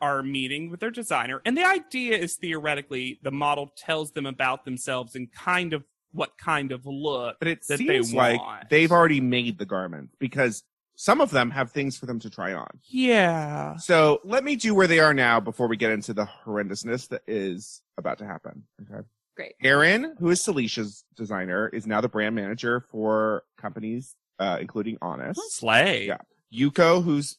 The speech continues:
Speaker 2: paired up with Bianca, is a fashion designer at Drapers and Damon.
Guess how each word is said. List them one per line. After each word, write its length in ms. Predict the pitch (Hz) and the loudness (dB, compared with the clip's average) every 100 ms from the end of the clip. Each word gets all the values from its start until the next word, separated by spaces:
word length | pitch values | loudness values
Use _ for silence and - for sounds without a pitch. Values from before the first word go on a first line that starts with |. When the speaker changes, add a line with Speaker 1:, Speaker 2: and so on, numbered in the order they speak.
| _ | _
Speaker 2:
paired 180 | 131 127 | -2 0
up 100 | 120 | 0
with 140 | 147 - | -4 0
Bianca, 640 | 123 110 107 127 135 156 | 2 2 0 2 2 2
is 200 | 113 107 | -2 -4
a 60 | 107 | -4
fashion 300 | 104 104 123 | -4 -4 -6
designer 400 | 113 113 113 107 | -6 -4 -4 -4
at 140 | 107 | -6
Drapers 440 | 92 101 98 123 143 | -8 -10 -8 -10 -10
and 100 | 151 | -6
Damon. 540 | 107 98 90 104 185 | -6 -6 -8 -10 -12